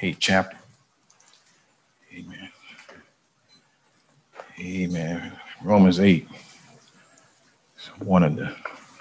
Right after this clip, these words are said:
most powerful, amen, chapters in the Bible.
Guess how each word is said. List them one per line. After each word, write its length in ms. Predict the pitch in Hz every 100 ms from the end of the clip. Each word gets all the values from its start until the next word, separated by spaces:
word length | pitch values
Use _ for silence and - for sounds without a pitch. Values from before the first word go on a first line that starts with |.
| - - - _ - - - -
most 400 | 92 80 - -
powerful, 760 | - - 101 95 - - - - - _ _ _ _ _ _ _ _ _ -
amen, 340 | 98 85 82
chapters 600 | - - 90 82 - - 85
in 120 | 80
the 60 |
Bible. 440 | 80 82 85 90